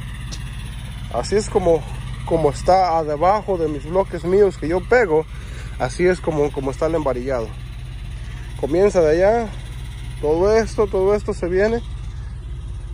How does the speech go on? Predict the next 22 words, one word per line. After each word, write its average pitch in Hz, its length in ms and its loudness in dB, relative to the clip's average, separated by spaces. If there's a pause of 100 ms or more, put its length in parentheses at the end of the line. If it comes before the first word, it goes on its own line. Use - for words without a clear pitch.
(140)
hasta 120 160 -6
aquí. 151 260 -2 (2750)
Al 104 160 0
ratito, 127 420 2
como 170 220 2
en 170 60 4
una 196 160 8
hora, 226 420 4
se 180 140 -2
le 160 80 0
va 156 100 4
a 170 40 0
echar 190 180 0
el 190 120 -2
concreto 185 520 -4
aquí. 202 320 -8 (960)
Aquí 190 240 -10
ya. 247 260 0 (1500)
Y 139 120 -6
ya 151 200 6
para 190 240 2
mañana 196 640 2